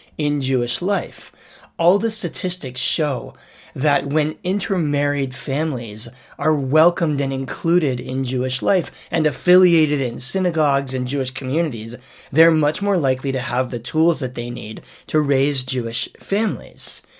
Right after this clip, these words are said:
For me, this is precisely one of the reasons that I started officiating intermarriages, or what I call Jewish weddings where one partner is not Jewish,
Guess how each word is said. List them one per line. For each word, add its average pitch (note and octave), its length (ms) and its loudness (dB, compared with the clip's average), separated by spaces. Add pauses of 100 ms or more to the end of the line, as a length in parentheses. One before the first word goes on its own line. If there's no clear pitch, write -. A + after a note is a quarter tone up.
(440)
For - 240 0
me, F#3+ 260 4
this F3+ 240 4
is F#3 160 0
precisely F3 760 0
one C#3+ 200 0
of D3+ 100 -2
the C#3+ 100 -2
reasons C3 340 -2
that B2+ 120 -2
I C3 120 0
started C#3 420 -4
officiating B2+ 840 -4 (340)
intermarriages, C#3+ 880 -2
or C#3 340 2
what C#3+ 180 0
I C#3 120 0
call B2+ 220 0
Jewish C#3 420 0
weddings B2+ 420 -2
where A#2 160 -4
one B2 280 -4
partner A#2 540 -6 (280)
is C3+ 240 -4
not C3 260 -2
Jewish, E3+ 500 -4